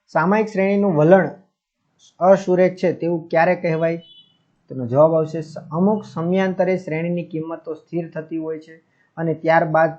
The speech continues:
તે ધીમે ધીમે વધ-, ઘટતી જાય છે. આવી પરિસ્થિતિમાં શ્રેણીનું વલણ અસુરેખ છે તેમ કહેવાય.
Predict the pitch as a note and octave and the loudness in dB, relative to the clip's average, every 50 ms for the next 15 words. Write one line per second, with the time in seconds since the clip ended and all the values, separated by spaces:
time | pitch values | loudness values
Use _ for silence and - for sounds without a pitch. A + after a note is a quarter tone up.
0 | - _ - F3 E3+ C#3+ A2+ - - _ _ _ _ - C3 C3 D3 E3+ E3+ D3 | -10 _ 0 2 2 2 0 -4 -12 _ _ _ _ -6 -4 -2 0 0 0 0
1 | D3 D#3 D#3 E3 D#3+ C#3 B2 C3+ A#2+ - - _ _ _ _ _ _ C#3 A#2+ G#2 | 0 0 0 0 -2 -2 -2 -4 -6 -6 -12 _ _ _ _ _ _ -14 -10 -6
2 | C3+ C#3 C#3 D3 - G#3 G3 D3+ D3+ C3+ B2 A#2+ - - - - _ _ _ _ | -4 -4 -4 -2 0 2 2 4 4 2 2 0 -6 -10 -18 -20 _ _ _ _
3 | _ _ _ - - D3+ F3 G3 G#3+ G3+ G3+ F#3+ F#3 F#3+ F#3 F#3+ - F3 F3 - | _ _ _ -4 0 2 2 2 2 2 2 4 4 4 2 0 -4 -6 -4 -2
4 | F#3 F3+ F3+ F3+ F3+ F3 - - D3 D3+ D#3 E3+ F3 F3 F3 E3+ D3 C3 C3 C3 | -4 -4 -2 -4 -6 -8 -8 -6 -4 -2 -2 -2 -2 -2 -4 -4 -2 -2 -2 -2
5 | C#3+ D3+ D#3 E3 - _ _ C#3+ D#3 F#3 F#3 F#3 - - C3+ B2+ C3 C3+ C3+ C3+ | -2 -2 -4 -6 -10 _ _ 0 2 2 2 0 -2 -8 -8 -6 -4 -6 -6 -8
6 | - _ _ _ - E3 D#3 D3 D3+ B2+ B2+ C#3 D#3+ G3 G3+ G3+ - _ _ _ | -12 _ _ _ -6 -6 -4 -4 -6 -8 -10 -8 -6 -8 -8 -10 -14 _ _ _
7 | _ - C#3 B2+ A2+ G2 F2+ | _ -6 -6 -6 -6 -8 -12